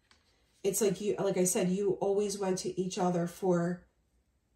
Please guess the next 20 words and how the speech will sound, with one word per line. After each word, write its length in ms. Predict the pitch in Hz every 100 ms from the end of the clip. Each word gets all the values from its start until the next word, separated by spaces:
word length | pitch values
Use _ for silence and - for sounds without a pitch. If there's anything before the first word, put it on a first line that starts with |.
| _
your 120 | 196 180
go-to 500 | 190 180 185 180 170
guy 240 | 165 156
or 160 | 165 160
girl, 360 | 170 160 139
you 120 | 87 82
go, 240 | 175 165
your 160 | - 170
go, 240 | 175 165 -
whatever 340 | 185 175 175
you 140 | 185 165
resonate 440 | 156 156 147 -
with. 200 | 135 160 - _ _ _ _ _ _ _ _ _ _ _ _ _ _ _ _ - - - - -
This 140 | 175
current 400 | - 185 175 -
lifetime, 680 | 180 175 - 202 185 190 202 - _ _ _ _ _ _ _ _ _ _ _ _ _ -
you 140 | 185
might 320 | 180 214 -
come 260 | - 202 196
together 680 | 214 185 202 220 202 190